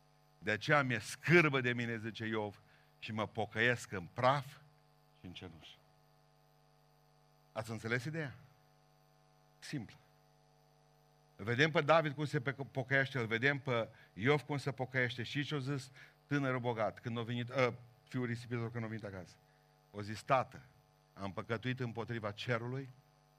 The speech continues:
și împotriva ta. Nu sunt meri-, nu merit să fiu numit fiul tău.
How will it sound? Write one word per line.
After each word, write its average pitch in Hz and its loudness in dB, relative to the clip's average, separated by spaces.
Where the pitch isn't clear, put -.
și - -10
împotriva 104 -4
ta. 101 0
Nu 123 0
sunt 131 -2
meri-, 123 2
nu 117 -4
merit 127 0
să - -8
fiu 120 -2
numit 107 -4
fiul 98 -8
tău. 85 -10